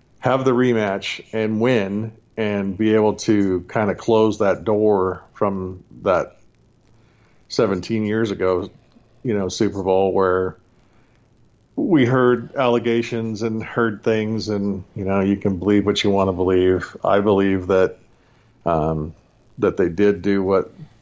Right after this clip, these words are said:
they were accused of, and, and it, uh, it would be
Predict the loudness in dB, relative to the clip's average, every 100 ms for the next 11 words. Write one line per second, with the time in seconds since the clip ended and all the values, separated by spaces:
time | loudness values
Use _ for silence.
0 | _ -2 0 2 -2 0 2 2 2 2
1 | 2 0 -4 -6 -8 -12 _ _ _ _
2 | _ _ _ -4 -2 -2 -4 -4 0 2
3 | 2 0 -8 -16 _ _ _ _ _ _
4 | _ _ -4 0 2 2 2 4 4 2
5 | -4